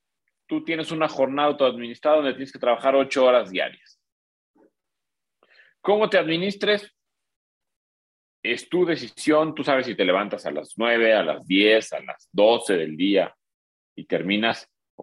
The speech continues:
a las doce de la noche. La decisión es tuya. Tú como obligación tienes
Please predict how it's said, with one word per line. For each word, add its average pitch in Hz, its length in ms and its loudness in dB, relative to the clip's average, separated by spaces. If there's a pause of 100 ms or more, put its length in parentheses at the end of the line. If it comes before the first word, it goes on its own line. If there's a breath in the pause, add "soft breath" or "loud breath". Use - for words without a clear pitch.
(220)
a 80 80 -4
las 80 240 -4
doce 104 340 2
de 92 100 6
la 76 140 0
noche. 104 520 -4 (260)
La - 160 -4
decisión 135 320 -4
es 135 100 -6
tuya. - 320 -4 (580)
Tú 139 60 2
como 156 160 4
obligación 113 560 0
tienes 127 380 -2